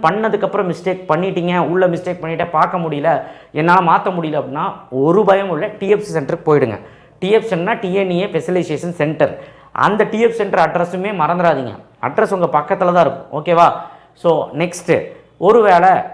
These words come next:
நீங்க வந்து பேமெண்ட் பண்ணி முடிச்சதுக்கப்புறம் மாத்தணும்னு சொல்லிட்டு வேற அப்ளிகேஷன் போடலாமான்னு கேட்டா போடாதீங்க.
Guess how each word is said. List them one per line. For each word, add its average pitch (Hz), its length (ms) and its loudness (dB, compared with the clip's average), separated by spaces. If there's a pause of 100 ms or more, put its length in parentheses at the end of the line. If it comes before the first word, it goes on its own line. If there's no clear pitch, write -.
நீங்க 175 200 -6
வந்து 180 540 -4
பேமெண்ட் 202 300 0
பண்ணி 175 200 0
முடிச்சதுக்கப்புறம் 170 720 -2
மாத்தணும்னு 185 400 2
சொல்லிட்டு 170 280 -4
வேற 160 120 2
அப்ளிகேஷன் 165 560 -2
போடலாமான்னு 160 400 2
கேட்டா 151 200 -6
போடாதீங்க. 156 640 2